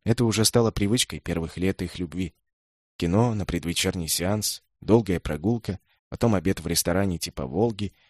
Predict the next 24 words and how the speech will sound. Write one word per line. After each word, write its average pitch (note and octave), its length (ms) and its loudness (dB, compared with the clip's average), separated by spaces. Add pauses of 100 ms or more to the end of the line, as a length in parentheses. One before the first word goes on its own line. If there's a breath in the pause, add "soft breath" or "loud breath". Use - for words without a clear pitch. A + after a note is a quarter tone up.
(120)
или G2+ 220 2
"Парижанина". E2 760 -2 (800)
Но A#2 220 4
на B2 160 4
этот B2 220 2
раз A2+ 180 4
картина G#2+ 420 2
оказалась G2 500 2
грустной G2 520 -2
и D#2 60 -6
навела E2+ 400 0
их G2+ 200 -2
на F2+ 100 -4
мысли G2 320 0
о E2 100 -4
гордости G2 500 0
и F#2 60 -2
высокомерии, F2 720 -2 (360)
о D#2+ 80 -6
падении G2 600 0
и F#2+ 60 -4
позоре. F2+ 540 0 (1120)
Море G#2 240 6
волновалось. F2+ 800 0